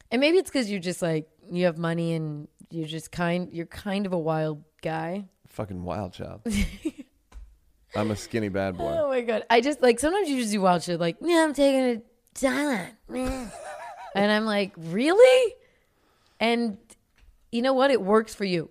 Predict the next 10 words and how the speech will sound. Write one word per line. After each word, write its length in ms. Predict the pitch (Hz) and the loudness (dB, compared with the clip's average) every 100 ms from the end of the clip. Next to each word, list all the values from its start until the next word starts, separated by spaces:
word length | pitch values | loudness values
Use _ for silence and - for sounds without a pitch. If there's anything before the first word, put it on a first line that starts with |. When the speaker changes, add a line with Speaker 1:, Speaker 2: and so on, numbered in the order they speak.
| - | 0
Speaker 1:
But 280 | 220 185 - | 2 2 0
I 80 | 190 | -4
don't 180 | 196 196 | -4 -4
think, 400 | 190 175 - - _ - | -6 -6 -10 -20 _ -4
I 60 | |
think 220 | 208 233 | -2 -2
you're, 240 | 190 190 165 _ - | 0 -2 -2 _ -6
that's 300 | 185 180 - | -2 -2 -6
two 200 | - 196 | -8 -6
part, 280 | 170 175 | -2 -2